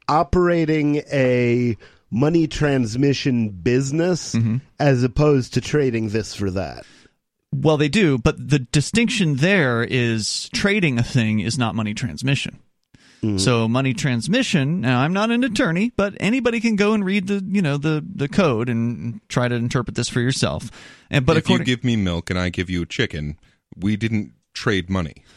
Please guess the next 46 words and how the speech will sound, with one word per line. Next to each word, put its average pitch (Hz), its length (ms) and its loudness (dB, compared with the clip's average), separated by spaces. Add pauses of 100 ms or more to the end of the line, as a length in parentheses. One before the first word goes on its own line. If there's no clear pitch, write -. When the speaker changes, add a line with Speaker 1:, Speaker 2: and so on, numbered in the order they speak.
(300)
Speaker 2:
Well, 208 300 2
no, 214 360 2
and, 180 140 2
and 185 240 0
it 175 100 0
wouldn't 208 220 2
matter 190 180 2
if 170 100 -2
we 160 100 2
did 220 280 -2
trade 156 240 0
money 131 220 2
because 143 320 0
it's - 160 -6
not 175 200 -2
transmission 156 840 0
of 123 180 -2
money. 107 220 0 (240)
When 120 140 0
the 110 60 0
buyer 147 320 2
comes 135 300 -2
to - 80 -8
the 123 80 -2
Bitcoin 127 400 0
machine 98 480 -4 (420)
and 120 220 0
says, 107 480 -2 (220)
"I 127 80 2
want 127 160 2
to 113 40 0
buy 107 220 0
a, 101 260 -2 (240)
a 120 100 -2 (140)
half 120 280 0
of 110 80 0
a 117 60 0
Bitcoin 117 420 -2
or 76 80 -6
a 98 80 -6
tenth 110 240 -2
of 110 40 -2
a 123 60 0
Bitcoin 120 400 -4
or 98 60 -2
whatever," 135 440 -2